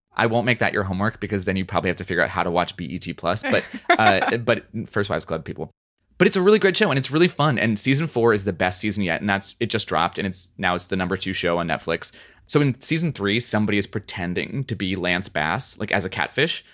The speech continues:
Speaker 1: So people don't know
Speaker 2: Oh.
Speaker 1: if Lance Bass is actually there or not. So they think Lance Bass might be one of the fellow contestants.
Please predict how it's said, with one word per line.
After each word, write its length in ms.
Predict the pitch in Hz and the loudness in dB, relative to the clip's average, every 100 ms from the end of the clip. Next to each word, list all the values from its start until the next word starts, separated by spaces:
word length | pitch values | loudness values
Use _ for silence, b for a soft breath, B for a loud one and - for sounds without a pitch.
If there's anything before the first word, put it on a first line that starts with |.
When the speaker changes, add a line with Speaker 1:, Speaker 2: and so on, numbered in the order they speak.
| b | b
Speaker 1:
So 100 | 123 | -2
people 180 | 131 127 | 0 2
don't 140 | 113 | 4
know 140 | 101 104 | 4 2
Speaker 2:
Oh. 40 | |
Speaker 1:
if 60 | 101 | 2
Lance 320 | 104 98 101 | 2 2 0
Bass 320 | 90 85 92 | 0 0 0
is 60 | 95 | 0
actually 300 | 85 - 90 | 0 0 0
there 180 | 82 | 2
or 60 | 90 | 2
not. 260 | 101 110 - B B B | 2 0 -2 B B B
So 120 | - | -4
they 140 | 120 117 | 0 0
think 280 | - 135 107 | 2 -2 2
Lance 220 | 107 98 | 0 2
Bass 240 | 98 92 | 0 -2
might 280 | 101 95 - | 0 -2 -2
be 100 | 98 | -2
one 180 | 92 87 | 0 0
of 60 | |
the 60 | 90 | -2
fellow 180 | 92 85 | -2 -2
contestants. 600 | 85 85 123 - 73 69 | -2 -2 -2 -2 -10 -12